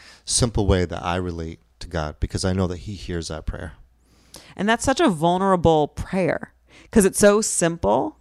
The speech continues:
Speaker 2: But I think I've actually done that without realizing,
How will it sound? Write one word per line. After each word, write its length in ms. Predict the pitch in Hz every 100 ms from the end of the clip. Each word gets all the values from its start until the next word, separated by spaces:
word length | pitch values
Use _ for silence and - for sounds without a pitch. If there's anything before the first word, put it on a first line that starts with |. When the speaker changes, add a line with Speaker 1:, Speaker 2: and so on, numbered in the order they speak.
| - - - _ _ -
Speaker 2:
But 140 | 196
I 100 | 202
think 240 | 160 247 277
I've 200 | 247 214
actually 800 | 180 180 - 180 170 160 151 143 _ _ - _
done 320 | 156 165 226
that 320 | 196 127 131 -
without 500 | 165 180 170 170 -
realizing, 880 | - 165 175 170 160 143 156 147 147